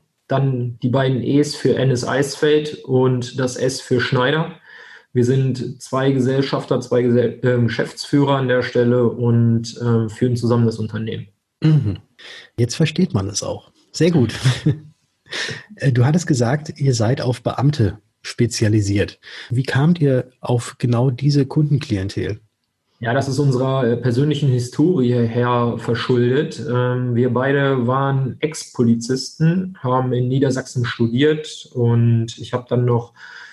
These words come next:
Speaker 1: ähm, weiter Dienst versehen und wir haben damals im Nebenberuf gestartet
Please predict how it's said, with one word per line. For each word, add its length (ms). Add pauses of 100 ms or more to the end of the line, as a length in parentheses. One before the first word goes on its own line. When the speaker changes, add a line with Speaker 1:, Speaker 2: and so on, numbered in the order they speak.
(300)
Speaker 1:
ähm, 580
weiter 260
Dienst 440
versehen 800
und 420
wir 120
haben 180
damals 580
im 540
Nebenberuf 640
gestartet 960